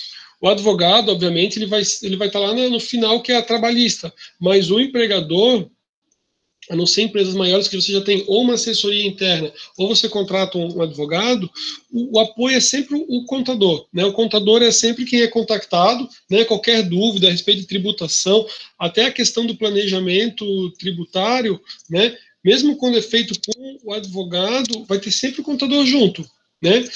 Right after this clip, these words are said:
Planejamento tributário, por quê? Porque daí você vai ter que fazer lá, né, toda a apuração, você tem lá o lucro, né, você tem as adições, as exclusões, né, as compensações, você, você, os dois estão juntos, tá? Legal.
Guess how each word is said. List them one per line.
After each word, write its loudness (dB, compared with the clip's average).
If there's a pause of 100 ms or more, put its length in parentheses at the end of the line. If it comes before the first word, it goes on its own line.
(240)
Planejamento 4
tributário, -2
por -4
quê? 2
Porque -6
daí 2
você 0
vai -2
ter -4
que -10
fazer 0
lá, 4
né, 2 (300)
toda 2
a 4
apuração, 2
você 0
tem 0
lá 0
o 2
lucro, 0
né, 6
você 0
tem 0
as 0
adições, 0
as -6
exclusões, 0
né, 2
as -2
compensações, -2
você, 0 (240)
você, -2
os -6
dois 2
estão 0
juntos, -4
tá? -4 (640)
Legal. 0